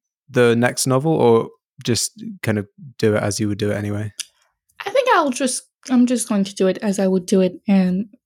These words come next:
Speaker 2: anyways, and then we'll see, see what happens. 'Cause I have a different, because my editor for the first book left in the U S. She's, she's no longer in publishing. So I'm going to have a new editor in the U S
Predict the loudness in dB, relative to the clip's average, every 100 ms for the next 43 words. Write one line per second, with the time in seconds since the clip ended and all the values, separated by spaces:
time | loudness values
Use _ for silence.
0 | 0 4 6 4 2 2 2 2 2 2
1 | 0 -4 _ _ 0 2 2 0 0 -2
2 | -4 -6 _ _ _ _ _ _ _ _
3 | _ -12 -4 -2 0 -2 -2 -4 -4 -2
4 | 0 2 2 2 0 0 0 0 -6 -10
5 | -4 0 0 0 0 -2 -8 -20 _ _
6 | _ _ 0 2 4 2 -2 -2 -2 -2
7 | -2 -4 -2 -4 -2 -4 -4 -14 -10 0
8 | 2 4 4 2 -2 -4 -6 -2 -2 0
9 | -2 -2 -2 -2 0 -2 -4 -4 -4 -4
10 | -4 -6 -12 -20 -12 -2 2 4 2 2
11 | 0 2 4 4 2 0 -2 -4 -2 -2
12 | -2 -2 -2 -4 -6 -10